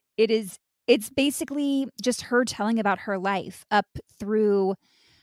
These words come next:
her marriage to Joe DiMaggio. And it's fascinating. It's so, so good.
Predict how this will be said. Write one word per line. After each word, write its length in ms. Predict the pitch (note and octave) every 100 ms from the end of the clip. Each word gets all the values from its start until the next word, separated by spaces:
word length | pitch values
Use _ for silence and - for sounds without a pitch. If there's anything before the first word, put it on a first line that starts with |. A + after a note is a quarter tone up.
| _
her 300 | - G#3+ G3+
marriage 320 | G3 G3+ F3+
to 100 | -
Joe 200 | G3 F#3
DiMaggio. 720 | F3+ F#3 C#3+ - - - - - _ _ _ _ _ _ _ -
And 140 | B3
it's 180 | A#3+ - - _ _ _
fascinating. 1080 | - - - - B3+ G#3 G3+ F#3+ F3+ C#3 C#3 -
It's 320 | G#3 - - - _ -
so, 800 | - - A#3+ A3 G#3+ G#3 A3 -
so 300 | - - A3
good. 380 | G3 G3+ - F3+